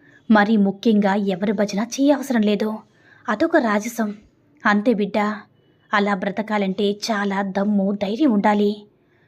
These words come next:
నువ్వు ఎంత కూడబెట్టినా నీ సంతోషానికి చెప్పుకోలేదు, నీ దుఃఖాన్ని పంచుకోలేని వాళ్ళు లేనప్పుడు నీ జీ-, నీ జీవితం వృధా అనిపిస్తుంది తల్లి.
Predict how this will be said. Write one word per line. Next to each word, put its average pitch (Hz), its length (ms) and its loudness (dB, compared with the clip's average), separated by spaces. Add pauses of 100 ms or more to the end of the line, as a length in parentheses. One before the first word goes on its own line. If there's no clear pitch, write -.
(220)
నువ్వు 208 200 6
ఎంత 202 380 2
కూడబెట్టినా 202 760 0
నీ 226 160 2
సంతోషానికి 254 760 2 (100)
చెప్పుకోలేదు, 208 640 0 (400)
నీ 208 140 0
దుఃఖాన్ని 202 500 0
పంచుకోలేని 196 720 -2
వాళ్ళు 190 440 -2 (360)
లేనప్పుడు 226 460 0
నీ 226 160 4
జీ-, 214 280 -2
నీ 202 140 0
జీవితం 220 380 0
వృధా 196 220 -2
అనిపిస్తుంది 240 420 0
తల్లి. 220 400 0